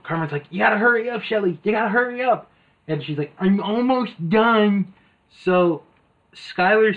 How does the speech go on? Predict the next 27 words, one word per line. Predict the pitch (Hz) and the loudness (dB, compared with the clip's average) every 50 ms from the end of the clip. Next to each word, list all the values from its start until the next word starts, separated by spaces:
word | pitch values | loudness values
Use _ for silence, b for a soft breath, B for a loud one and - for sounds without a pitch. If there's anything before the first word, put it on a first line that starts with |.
| - - | -2 -2
sees | 180 180 180 175 170 143 | 0 2 2 2 2 0
that | 156 156 143 - | 0 -2 -4 -4
he's | 131 127 127 - | -8 -12 -12 -14
been | - - 127 131 - _ - | -14 -14 -14 -14 -14 _ -8
fooled. | 208 247 254 156 95 - - - _ _ _ _ _ _ _ _ _ _ _ _ _ _ _ _ _ _ _ _ _ _ _ _ _ _ | -4 -2 -2 -4 -4 -6 -14 -20 _ _ _ _ _ _ _ _ _ _ _ _ _ _ _ _ _ _ _ _ _ _ _ _ _ _
And | 143 143 143 139 139 139 135 | -6 -4 -2 -2 -2 -4 -4
he | 135 160 156 | -4 -6 -4
goes | 143 160 156 170 190 202 185 | -2 0 0 2 2 0 -2
back, | 165 156 156 143 139 143 143 143 - b b b b b b b b b - | -2 -4 -2 -2 -2 -2 -4 -6 -10 b b b b b b b b b -8
and | 151 143 143 | -6 -6 -4
Shelley | - - - 175 196 220 220 196 175 - - - | -4 -2 -2 0 0 0 0 -2 -4 -4 -4 -2
finishes | 196 214 226 214 190 - - 123 120 117 117 110 104 - | 0 2 2 2 0 -4 -6 -8 -10 -12 -12 -16 -20 -20
just | - - 127 143 180 214 247 262 254 - - - - | -16 -8 -2 0 2 2 2 0 -2 -6 -12 -8 -4
as | 180 185 180 180 175 170 156 147 - _ _ _ _ _ | -2 0 0 2 0 -2 -4 -6 -12 _ _ _ _ _
he's | - 165 170 160 147 | -4 -2 -2 0 -2
about | 143 147 - 147 156 160 160 156 - - | -2 -2 -2 0 0 0 0 -2 -4 -12
to | 143 | -12
come, | - - 147 147 135 - | -8 -6 -6 -6 -6 -4
as | 139 139 131 - | -6 -6 -6 -4
Skylar's | - 147 143 147 147 139 127 120 | -2 -2 0 0 0 -2 -4 -4
about | 104 127 131 139 139 | -2 -2 -2 -2 -2
to | - 143 | -6 -10
come | - 135 127 117 | -10 -8 -8 -6
back | 120 120 117 - - | -6 -6 -8 -8 -10
into | 113 113 107 | -12 -12 -12
the | 104 101 | -14 -14
house. | 101 107 98 92 82 - _ | -12 -12 -12 -12 -14 -18 _